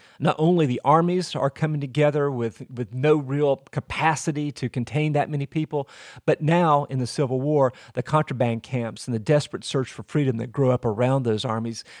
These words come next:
create a particularly lethal environment. And that doesn't stop with the Civil War. I believe that goes forward even to the twentieth century, doesn't it, Brian?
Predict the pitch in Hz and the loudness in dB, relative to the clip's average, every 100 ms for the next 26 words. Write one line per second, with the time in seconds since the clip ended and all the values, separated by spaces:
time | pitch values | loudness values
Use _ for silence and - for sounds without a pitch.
0 | - - 147 120 - - - 185 - 127 | -10 0 0 0 -4 -10 -4 -4 -2 -6
1 | 113 117 151 151 131 107 101 _ - 123 | -4 0 2 2 0 -2 -4 _ -6 -2
2 | 117 139 160 110 - - - 135 170 214 | 2 2 0 -4 -8 -20 -10 2 4 4
3 | 214 185 180 185 180 165 - 202 180 196 | 0 -2 0 0 -2 -6 0 0 2 0
4 | 170 107 117 135 151 151 135 156 - 160 | 0 -2 -4 -4 -2 -2 -2 -4 -2 -2
5 | 160 156 160 156 147 - 165 151 - 139 | 0 0 -2 -4 -6 -6 -4 -4 -8 -8
6 | - 104 117 120 135 151 | -6 -6 -6 -4 -6 -6